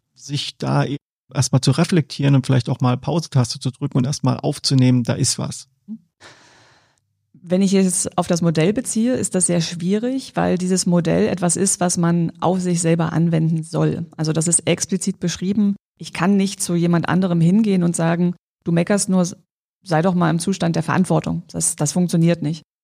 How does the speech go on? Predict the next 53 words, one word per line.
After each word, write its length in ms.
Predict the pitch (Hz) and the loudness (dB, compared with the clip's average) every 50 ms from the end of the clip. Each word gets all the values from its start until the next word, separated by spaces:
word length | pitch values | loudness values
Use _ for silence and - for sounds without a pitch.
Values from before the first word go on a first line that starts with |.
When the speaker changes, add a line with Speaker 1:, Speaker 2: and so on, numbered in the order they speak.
| _ _ _ | _ _ _
Speaker 2:
weil 200 | - 139 165 190 | -4 -2 0 2
eben 200 | 185 202 185 180 | 2 2 2 2
immer 220 | - 185 208 240 | 2 2 2 2
dazugehört, 800 | 208 185 175 - - 196 196 214 202 185 196 190 180 185 - - | 2 0 -2 -2 -2 0 0 2 2 2 2 0 0 -4 -8 -6
dass 380 | 175 175 - - - - _ _ | -6 -4 -4 -4 -6 -6 _ _
die 120 | - 170 | -20 -14
Person 420 | - - 170 165 160 160 180 180 | -10 -6 -4 -2 0 2 2 2
selber 440 | 165 165 151 160 190 202 226 220 214 | 2 2 2 0 2 2 0 0 0
diese 220 | 202 - 170 165 - | -2 -2 -2 0 0
Intention 560 | 151 165 170 160 160 - 180 208 254 247 185 | 0 2 2 2 2 2 2 2 4 2 2
haben 180 | 165 165 165 | 0 0 0
muss. 280 | 160 151 156 160 - - | 0 -2 -2 -2 -4 -4
Die 80 | - 165 | -4 -4
muss 140 | 170 196 | -2 -2
auch 60 | 202 196 | -2 -2
die 100 | - 170 | -2 0
Intention 480 | 185 196 190 185 - 185 208 269 294 | 2 2 2 2 2 2 2 2 2
haben 120 | 247 196 190 | 0 -2 -4
zu 80 | - | -4
sagen, 200 | 175 175 180 170 170 | -2 -2 0 0 -2
"Ich 200 | 170 165 - 175 | -4 -4 -2 0
möchte 380 | 170 180 226 226 - - 254 | 2 2 2 2 0 -2 -2
in 120 | - 185 175 | -2 0 0
diesem 240 | 170 170 170 170 | 0 0 0 0
mentalen 360 | 165 165 165 165 160 160 165 165 | 0 2 2 2 2 2 0 0
Zustand 340 | - 180 165 - 165 156 | -2 -4 -4 -4 -4 -2
der 80 | 160 156 | -2 -4
Verantwortung 560 | - 147 160 170 175 - 165 165 165 170 175 | -2 -2 -2 -2 -2 -2 -4 -4 -4 -6 -6
sein." 260 | - 175 180 175 175 - _ _ _ _ _ _ - | -4 -4 -4 -4 -6 -6 _ _ _ _ _ _ -4
Vielleicht 320 | - 151 - 175 202 196 | -2 0 0 0 0 0
auch 100 | 190 185 | 0 0
noch 140 | 190 190 180 | 0 0 2
mal 140 | 190 185 175 | 2 2 2
als 200 | 175 165 - - | 0 0 -2 -2
ein 60 | 170 | -4
kurzer 540 | 160 - - 190 - - - 196 180 170 175 - _ _ _ _ _ _ _ _ _ _ | -4 -2 -2 -2 0 0 0 0 0 0 -2 -4 _ _ _ _ _ _ _ _ _ _
Einschub 480 | - - 180 214 226 - 240 214 202 | -2 0 0 0 0 0 -2 -4 -2
hier. 240 | - 214 196 202 208 214 - _ _ _ _ _ _ _ _ _ _ - | 0 0 2 2 0 0 -4 _ _ _ _ _ _ _ _ _ _ -6
Mit 160 | - 180 180 | -6 -4 -4
Verantwortung, 680 | - - - - - 214 233 - 220 202 208 208 190 175 | -2 -2 -2 0 0 0 2 2 2 2 2 2 0 0
weil 140 | 170 170 170 | 0 -2 -2
dieses 360 | - - 170 170 180 160 - | -2 0 0 0 2 2 2
Wort 220 | 151 156 185 214 - | 2 2 2 2 0
ist 140 | - 170 | -2 -2
an 140 | - - 170 | -2 0 2
sich 220 | 165 196 185 - - | 2 2 2 0 -2
schwierig. 480 | - - 170 165 170 170 165 165 160 | -4 -2 -2 0 0 0 -2 -2 -2
Das 140 | - 175 165 | -2 -2 -2
ist 120 | 180 185 | 0 0
ein 60 | 185 185 | 2 2
bisschen 220 | 180 - 185 175 | 2 0 0 -2
schwierig 400 | - - 190 185 180 175 165 - | -2 0 0 0 2 0 -2 -4
besetzt. 440 | - 165 156 156 156 - - - | -4 -2 -2 -2 -2 -4 -8 -10